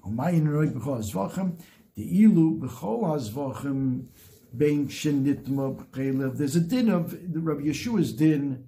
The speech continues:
in Zvachim is, Im Ein Basar, Ein Dam. If you have no Basar,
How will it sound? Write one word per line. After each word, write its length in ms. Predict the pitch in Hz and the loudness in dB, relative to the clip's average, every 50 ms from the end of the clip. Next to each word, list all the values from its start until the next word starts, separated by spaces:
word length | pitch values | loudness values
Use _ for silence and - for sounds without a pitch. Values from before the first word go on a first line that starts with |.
| _ - | _ -6
in 100 | 117 113 | -6 -4
Zvachim 540 | 107 104 143 147 135 - - 131 131 127 117 | -4 -2 -2 -2 -4 -4 -4 -2 -2 -2 -2
is, 220 | 113 107 98 - - _ _ _ | -4 -6 -8 -14 -18 _ _ _
Im 140 | 139 143 160 | -2 -2 -2
Ein 300 | - 180 208 220 214 180 | 2 4 6 6 6 6
Basar, 560 | 147 160 156 156 - - 139 139 139 143 - 156 | 6 2 0 0 -2 -6 -6 -8 -8 -8 -6 -4
Ein 200 | 135 117 117 117 | -2 -2 -2 -2
Dam. 160 | 113 107 - - - - - _ _ _ _ _ - | -4 -8 -10 -14 -20 -20 -20 _ _ _ _ _ -10
If 140 | 113 107 165 | -6 -2 0
you 100 | 240 269 | 2 2
have 140 | - 262 | 2 2
no 180 | 196 196 202 190 | 2 2 2 2
Basar, 500 | 160 147 147 139 - - 117 - - | 2 2 0 -2 -4 -6 -10 -10 -10